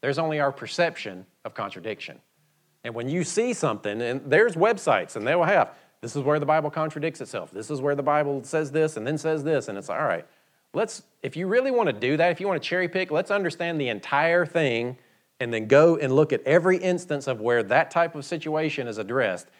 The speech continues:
and then understand what we think is a contradiction. And when you have a universal statement like, "Whosoever shall call upon the name of the Lord shall be saved," or that there's only one way to the Father and that is through Christ, there are non-negotiables.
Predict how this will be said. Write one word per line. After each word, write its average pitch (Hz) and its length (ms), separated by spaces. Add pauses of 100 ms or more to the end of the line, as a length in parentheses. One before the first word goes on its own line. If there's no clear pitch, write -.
(140)
and 123 220
then 180 260
understand 123 800 (180)
what 120 240
we 180 240
think 135 260
is 92 120
a 98 40
contradiction. 90 680 (1300)
And 127 120
when 135 120
you 226 100
have 220 220
a 151 40
universal 160 840
statement 143 500
like, 107 160
"Whosoever 165 1160 (500)
shall 110 240
call 127 220
upon 120 240
the 110 60
name 107 180
of 101 80
the 95 60
Lord 92 260
shall 87 160
be 76 120
saved," - 300 (920)
or 117 420 (300)
that 127 180
there's 131 240
only 156 300
one 151 360
way 147 240
to 139 120
the 139 100
Father 135 400
and 101 120
that 104 140
is 107 180
through 104 200
Christ, 92 340
there 160 140
are 185 140
non-negotiables. 127 1000